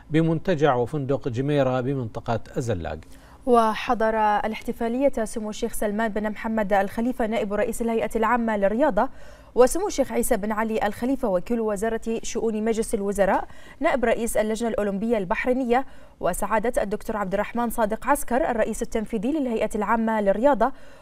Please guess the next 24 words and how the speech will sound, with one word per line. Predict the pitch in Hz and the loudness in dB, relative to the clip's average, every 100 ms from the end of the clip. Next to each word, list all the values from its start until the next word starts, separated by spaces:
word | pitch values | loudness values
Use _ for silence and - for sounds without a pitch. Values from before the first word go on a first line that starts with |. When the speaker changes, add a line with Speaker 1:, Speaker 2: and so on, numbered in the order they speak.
| - | 4
Speaker 2:
وسعادة | 247 269 294 339 262 247 | 4 6 2 0 0 -2
السيد | - 240 233 | -2 -2 -2
فارس | - 240 233 226 | -2 -2 -2 -4
مصطفى | 220 240 240 | -2 -2 -2
الكوهجي | 220 262 311 190 226 240 - - 196 | 0 0 0 0 -4 -6 -12 -6 -2
الأمين | 208 208 226 | 0 0 0
العام | 220 196 240 285 | -2 0 0 0
للجنة | 220 202 208 | 0 0 0
الأولمبية | 208 196 190 247 226 | 0 0 0 2 2
البحرينية، | 190 - 226 233 233 | 0 -2 0 2 4
وعدد | 294 262 311 320 254 | 4 4 2 2 0
من | 190 190 | 0 -2
أعضاء | 196 202 233 | -2 0 0
مجلس | 214 226 214 240 | 0 -2 -2 -4
إدارة | - 214 220 214 | -2 0 0 0
الهيئة | 202 233 220 | 0 0 0
العامة | 214 214 214 | 0 0 0
للرياضة | 202 196 277 247 240 - - - - | 0 2 4 4 2 0 -14 -6 0
واللجنة | 185 220 214 202 | 2 2 0 -2
الأولمبية | 214 208 202 190 240 | 0 0 0 0 0
البحرينية | 202 175 - 247 226 277 | 2 0 0 0 0 0
وكبار | 330 - 196 220 220 220 | 0 -2 0 2 2 2
الحضور | 214 - 190 214 214 208 - | -2 -4 -4 0 0 0 0
والمدعوين. | 202 180 175 180 196 285 180 | 0 0 -2 -2 0 0 -2